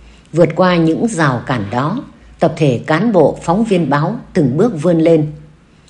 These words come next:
Trước hết, cơi nới xây dựng thêm nhà cấp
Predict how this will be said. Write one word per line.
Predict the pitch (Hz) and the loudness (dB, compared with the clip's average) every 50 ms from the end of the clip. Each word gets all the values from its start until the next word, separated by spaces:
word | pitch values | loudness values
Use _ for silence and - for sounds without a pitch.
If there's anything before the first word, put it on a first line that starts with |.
| - - - | -20 -14 0
Trước | - 254 262 262 | 2 2 2 4
hết, | - 262 285 277 - - - - - - - - - | 4 2 2 2 0 -8 -18 -20 -20 -20 -20 -20 -2
cơi | - 208 190 180 | 2 4 4 4
nới | 180 170 165 180 220 277 | 4 4 4 2 2 2
xây | - - - 208 185 165 | 0 0 2 2 2 4
dựng | 135 160 156 - - | 2 2 0 0 -2
thêm | - 180 170 160 | -2 -2 -2 0
nhà | 160 147 120 | -2 -2 -4
cấp | - - 180 - | -2 -2 -2 -2